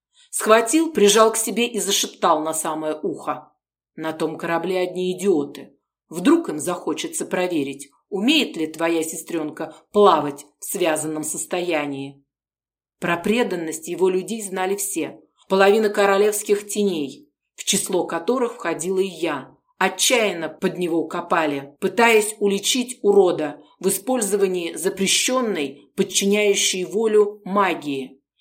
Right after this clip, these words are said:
Именно поэтому я после его слов и замерла,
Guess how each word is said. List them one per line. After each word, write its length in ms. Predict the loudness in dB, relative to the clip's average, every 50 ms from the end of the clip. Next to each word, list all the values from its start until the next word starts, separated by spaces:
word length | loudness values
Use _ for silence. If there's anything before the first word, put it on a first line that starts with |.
| _ _ 4
Именно 400 | 6 6 6 6 6 4 4 4
поэтому 640 | 4 4 4 6 6 4 4 2 0 -2 -2 -2
я 200 | 0 2 2 2
после 360 | 4 4 4 4 4 2 -2 -2
его 200 | 4 6 6 6
слов 360 | 6 4 0 0 0 0 0 -4
и 60 | -6 -4
замерла, 760 | -2 0 2 4 4 4 4 4 4 2 -2 -6 -12 -20